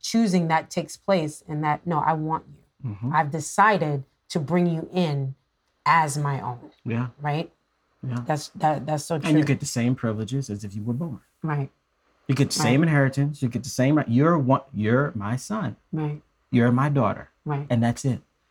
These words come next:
Speaker 2: Now you have to accept that and receive that. But that's the truth. Yeah.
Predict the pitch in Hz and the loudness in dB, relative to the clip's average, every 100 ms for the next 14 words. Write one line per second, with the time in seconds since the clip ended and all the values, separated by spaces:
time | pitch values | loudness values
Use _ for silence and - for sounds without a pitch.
0 | - 107 180 226 147 123 110 254 240 - | -2 4 6 6 6 2 2 0 0 -2
1 | 87 - _ _ _ _ _ 127 120 - | -8 -10 _ _ _ _ _ -10 -10 -10
2 | 208 - 65 - _ _ _ _ - 117 | -14 -14 -18 -20 _ _ _ _ -20 -20
3 | 120 - 175 _ - 170 | -20 -20 -20 _ -20 -20